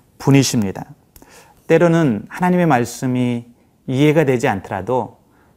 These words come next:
먼저 순종하면, 아, 이해가 되는 경우들이 많이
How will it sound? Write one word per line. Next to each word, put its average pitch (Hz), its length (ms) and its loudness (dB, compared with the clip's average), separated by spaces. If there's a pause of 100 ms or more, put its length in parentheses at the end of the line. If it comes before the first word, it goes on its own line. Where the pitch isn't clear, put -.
먼저 131 540 0
순종하면, 156 960 -2 (420)
아, 98 140 -6
이해가 139 380 2
되는 117 260 -6
경우들이 107 680 -6
많이 110 600 -6